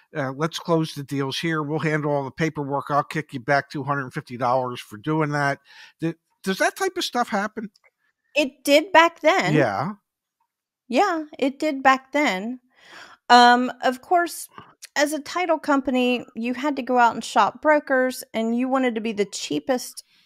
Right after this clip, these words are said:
Speaker 2: but the best.
Speaker 1: Yes.
Speaker 2: <laughs> Now, this, again, is also whenever we were physically going into, um, different courthouses and getting the paper.
Speaker 1: Mm-hmm.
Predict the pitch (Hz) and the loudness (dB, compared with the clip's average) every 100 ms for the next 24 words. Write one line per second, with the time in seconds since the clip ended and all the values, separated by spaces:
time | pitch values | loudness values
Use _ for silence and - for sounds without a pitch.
0 | _ _ _ 190 185 214 208 175 165 311 | _ _ _ -10 0 2 2 -2 2 6
1 | 233 156 127 95 - - - _ - _ | 8 6 2 -2 -8 -12 -18 _ -20 _
2 | 269 294 294 294 339 220 269 302 247 220 | -2 4 4 4 0 4 4 6 2 4
3 | 208 277 - 220 202 202 202 202 202 185 | 4 4 2 2 2 0 0 -2 -2 -2
4 | 190 - - - _ - 453 403 392 262 | -4 -6 -20 -20 _ 0 2 2 2 0
5 | 220 285 311 285 - 240 247 262 277 _ | 4 6 6 2 0 0 2 2 -2 _
6 | - - 240 220 208 202 - - - - | -8 -2 2 4 4 2 -4 -16 -12 -2
7 | 196 185 180 180 - 208 220 - 370 381 | 2 2 2 -2 -2 -2 -2 0 2 4
8 | 285 214 233 196 208 - 208 180 190 214 | 4 2 2 -2 -4 -2 -2 2 2 2
9 | 208 180 - 240 240 - 170 156 135 104 | 2 -4 -2 -2 -2 0 0 0 -2 -8